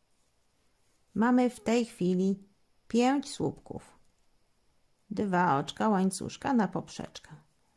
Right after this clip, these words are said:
Nawijam nitkę, wkuwam się w pierwszy tutaj słupek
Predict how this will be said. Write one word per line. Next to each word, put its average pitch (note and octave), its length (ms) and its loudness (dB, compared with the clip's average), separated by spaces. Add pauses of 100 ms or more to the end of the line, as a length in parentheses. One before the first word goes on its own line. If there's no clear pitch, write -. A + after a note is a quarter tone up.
Nawijam E3 580 0
nitkę, E3+ 460 -2 (460)
wkuwam F3 500 0
się E3+ 220 -4
w - 100 -14
pierwszy - 420 -2
tutaj - 300 -8
słupek F3+ 720 -4